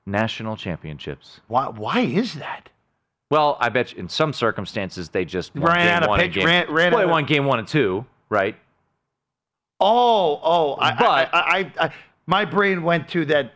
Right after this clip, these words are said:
Speaker 1: Yeah.
Speaker 2: of the series that went to a game three, the game two winner.
Speaker 1: Right.
Speaker 2: Okay, that makes sense.
Speaker 1: But
Speaker 2: That makes sense.
Speaker 1: we will get a game three, and we will likely see the man who, uh,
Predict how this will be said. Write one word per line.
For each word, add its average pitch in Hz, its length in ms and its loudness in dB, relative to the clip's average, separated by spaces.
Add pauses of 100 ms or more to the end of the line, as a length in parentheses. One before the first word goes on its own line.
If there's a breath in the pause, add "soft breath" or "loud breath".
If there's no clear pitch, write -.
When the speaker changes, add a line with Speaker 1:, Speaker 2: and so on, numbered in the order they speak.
(140)
Speaker 1:
Yeah. 131 280 2
Speaker 2:
of 139 120 -2
the 147 100 -4
series 180 380 0
that 160 100 2
went 160 180 0
to 160 100 -2
a 139 40 -2
game 135 260 -2
three, 175 440 0
the 127 120 -2
game 131 300 -2
two 196 240 2
winner. 117 460 -2 (100)
Speaker 1:
Right. 85 280 0 (200)
Speaker 2:
Okay, 123 420 -2 (200)
that 165 200 0
makes 139 220 -6
sense. - 400 -14 (340)
Speaker 1:
But 147 280 4
Speaker 2:
That 151 200 0
makes 113 200 -6
sense. - 340 -18 (240)
Speaker 1:
we 104 100 -2
will 120 200 2
get 131 140 2
a 123 40 0
game 120 280 0
three, 123 400 0
and 98 140 -2
we 95 100 -2
will 107 520 0
likely 110 400 0
see 127 240 0
the 101 100 0
man 110 460 0
who, 98 440 -4
uh, 87 300 0